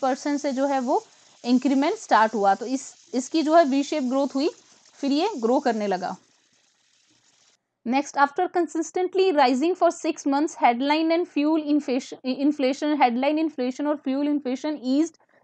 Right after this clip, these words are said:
sequentially in December। This statement is corre-, is incorrect। जो हेडलाइन इन्फ-, इन्फ्लेशन है, ये इ-, अ, मतलब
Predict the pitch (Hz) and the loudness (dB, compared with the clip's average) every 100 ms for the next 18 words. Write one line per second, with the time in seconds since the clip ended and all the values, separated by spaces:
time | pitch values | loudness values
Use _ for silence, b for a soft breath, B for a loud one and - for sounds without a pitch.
0 | - 285 285 285 294 330 339 302 392 466 | -6 -6 -2 0 -2 -2 -4 -2 -4 -6
1 | _ _ _ _ 254 233 294 240 226 202 | _ _ _ _ -4 -2 0 2 4 2
2 | 196 320 - 330 - 349 330 330 - 277 | 2 -2 0 -2 0 0 0 -2 2 2
3 | 247 - _ - 302 302 302 302 262 269 | 2 -4 _ -6 -4 0 2 4 4 2
4 | - - _ _ _ 208 294 294 262 277 | 0 -8 _ _ _ -4 -2 4 4 4
5 | 339 370 370 370 - 285 269 302 277 277 | 0 0 -2 -2 -6 -4 -2 0 0 -2
6 | 349 349 349 330 269 349 349 254 - - | 0 0 0 0 0 0 -2 -8 -18 -10
7 | 277 254 _ _ 233 226 226 233 240 | -6 -6 _ _ -4 -2 0 -2 0